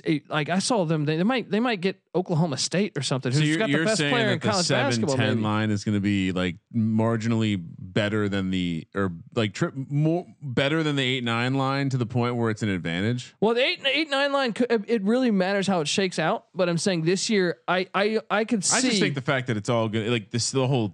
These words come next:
Speaker 2: thing's been weird. It's, it, it's a weird season, so it, I think seeding might matter less. There's no geolocation, like,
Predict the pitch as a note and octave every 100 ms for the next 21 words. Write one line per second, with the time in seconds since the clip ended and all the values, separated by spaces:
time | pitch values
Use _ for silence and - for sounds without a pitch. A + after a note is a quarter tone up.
0 | - A#2 A#2 G2 F#2 F2 F2 E2 D#2+ -
1 | F#2+ F#2+ G2+ G2+ G2+ A2 G#2+ F#2 A#2 A2+
2 | A2 G#2+ A2 G2+ F#2 G2 G2 A#2+ B2 A2+
3 | - C3 A#2+ A#2 G#2 G#2 A2 E2+ G2+ G#2
4 | G2+ G2+ G#2 G#2+ A2 F#2+ A2+ A#2 G2+ A2+
5 | A2+ A2 G#2 A2 G#2 - G#2+ G2+